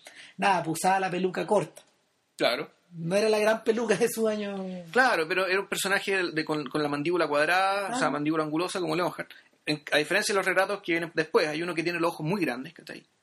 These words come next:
Speaker 2: Y hay otro con los ojos muy chicos,
Speaker 1: Sí.
Speaker 2: y con la cara ya más regordeta y ya más viejo.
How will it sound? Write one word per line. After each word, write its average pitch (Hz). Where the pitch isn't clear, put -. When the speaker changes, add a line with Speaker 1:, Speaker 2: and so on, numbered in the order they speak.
Speaker 2:
Y 151
hay 170
otro 185
con 160
los 175
ojos 160
muy 196
chicos, 113
Speaker 1:
Sí. 220
Speaker 2:
y 185
con 160
la 156
cara 170
ya 175
más 170
regordeta 160
y 180
ya 175
más 165
viejo. 165